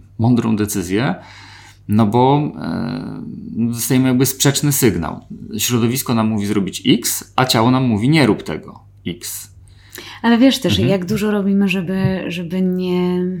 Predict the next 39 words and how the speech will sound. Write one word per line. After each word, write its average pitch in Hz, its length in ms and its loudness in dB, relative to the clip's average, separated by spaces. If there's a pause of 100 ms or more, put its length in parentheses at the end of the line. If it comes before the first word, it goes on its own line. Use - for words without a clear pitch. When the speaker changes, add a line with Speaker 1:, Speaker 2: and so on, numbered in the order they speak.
(240)
Speaker 2:
nie 190 180 0
reagować 214 460 2
na 185 100 0
te 165 100 -8
sygnały 143 420 0
z - 100 -10
ciała, 117 520 -2
żeby, 147 280 -4
Speaker 1:
Mhm. 151 560 0
Speaker 2:
no, 170 120 0
gdzieś 156 180 -2
tam 185 160 0
takim 180 400 0
sygnałem, 185 680 2
że 160 520 -4
nasze 165 200 0
granice 160 380 -2
są 170 180 -2
przekraczane, 160 640 0
Speaker 1:
Mhm. 110 500 -2 (160)
Speaker 2:
jest, - 640 -2 (120)
jest 170 440 -2
to 156 100 -4
ciało, 151 580 0
jest 156 480 -2
to, 147 80 2
co 160 160 -8
czujemy, 151 400 0
Speaker 1:
Mhm. 156 260 4
Speaker 2:
są 160 240 0
emocje. 160 720 0 (1400)
No 185 140 4
ale 170 220 4
jak 202 220 2
często 156 480 2
zwracamy 147 560 0
na 143 120 4
nie 139 160 2
uwagę? 131 440 -6